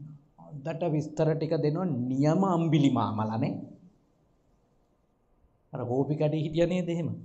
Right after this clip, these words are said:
අබිලිම්මාම දම්බිලිමාමද කියලා. කොරියාවේ නෙමෙයි බ්‍රහ්ම ලෝකෙ ගියත් අපේ උන් එහෙම ගති තියෙන උන් ඉන්නවා.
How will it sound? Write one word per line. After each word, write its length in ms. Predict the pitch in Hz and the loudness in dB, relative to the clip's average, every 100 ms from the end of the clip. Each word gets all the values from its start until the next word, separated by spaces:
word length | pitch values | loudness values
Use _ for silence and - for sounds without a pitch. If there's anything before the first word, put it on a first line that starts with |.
| - | -14
අබිලිම්මාම 760 | - 131 127 156 165 165 156 156 | -8 -4 0 2 2 0 0 2
දම්බිලිමාමද 800 | 170 156 156 156 165 170 165 165 165 | 2 2 0 0 -2 -2 -4 -6 -8
කියලා. 400 | 170 170 170 170 - _ _ _ _ _ _ _ _ _ _ _ _ _ _ _ _ _ _ _ - | -10 -14 -14 -16 -20 _ _ _ _ _ _ _ _ _ _ _ _ _ _ _ _ _ _ _ -10
කොරියාවේ 720 | 110 110 120 131 135 135 131 | -6 -4 -2 -2 0 0 -2
නෙමෙයි 260 | 123 151 | -2 -2
බ්‍රහ්ම 420 | 139 120 117 139 151 | 0 0 2 4 4
ලෝකෙ 360 | 165 170 170 165 | 8 8 6 2
ගියත් 320 | 156 160 160 | 2 2 2
අපේ 280 | 139 156 151 | 2 4 4
උන් 200 | 143 151 | 4 4
එහෙම 200 | 135 139 | 4 4
ගති 260 | 123 123 | 2 0
තියෙන 280 | 117 120 110 | -4 -6 -6
උන් 120 | 117 | -6
ඉන්නවා. 340 | 113 113 - | -6 -8 -14